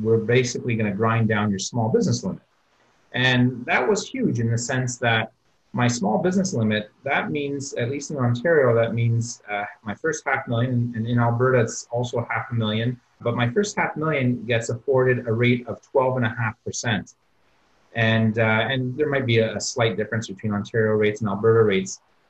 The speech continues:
But after I earn a half a million dollars of income, I then have twenty-six and a half percent tax rate on my corporate earnings.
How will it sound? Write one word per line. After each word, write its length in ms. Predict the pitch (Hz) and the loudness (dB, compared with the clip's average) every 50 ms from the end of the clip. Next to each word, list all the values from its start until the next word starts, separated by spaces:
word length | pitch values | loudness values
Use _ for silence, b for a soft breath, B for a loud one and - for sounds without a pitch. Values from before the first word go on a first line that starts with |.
| _ _ | _ _
But 140 | - 127 120 | -6 -4 0
after 400 | 151 175 214 240 - - 233 190 | 2 2 2 2 2 0 2 2
I 220 | 156 147 160 - - - | 2 2 0 -4 -6 -4
earn 220 | 135 135 131 127 127 123 104 | -2 -2 0 -2 -2 -4 -8
a 40 | - - 139 | -10 -6 -6
half 160 | 143 147 - | -6 -6 -6
a 60 | - | -6
million 240 | 143 139 135 131 127 | -6 -4 -2 0 0
dollars 260 | 127 120 117 120 113 | 2 2 2 2 2
of 100 | 117 113 | 0 0
income, 560 | 170 202 196 185 - 113 110 107 107 101 98 - _ _ _ | 0 0 0 0 -2 -2 -2 -2 -2 -4 -6 -10 _ _ _
I 120 | 107 110 | -4 -2
then 360 | 110 143 160 190 202 196 185 - | 0 0 0 2 0 0 -2 -4
have 360 | 139 127 123 120 120 120 120 120 - _ _ _ _ _ | -4 -2 0 0 0 0 -2 -6 -12 _ _ _ _ _
twenty-six 540 | - - 151 160 170 - - - - - - | -8 -4 -2 -2 -2 -2 -2 -4 -4 -4 -2
and 100 | 127 120 | -2 -2
a 40 | |
half 280 | 117 117 107 104 104 - - | -2 -2 -4 -4 -6 -6 -8
percent 420 | 107 - - 107 101 101 101 - _ _ _ - | -10 -6 -4 -2 -2 -2 -4 -6 _ _ _ -8
tax 300 | 113 107 101 - - - | -6 -6 -6 -6 -4 -4
rate 180 | 107 98 95 - | -2 -2 -2 -4
on 120 | 104 98 98 | -4 -4 -4
my 120 | 98 95 | -4 -4
corporate 380 | - - - 110 107 - 120 156 | -6 -4 -4 -4 -2 0 0 2
earnings. 460 | 180 170 139 - 85 - - - | 2 2 2 0 -2 -6 -12 -20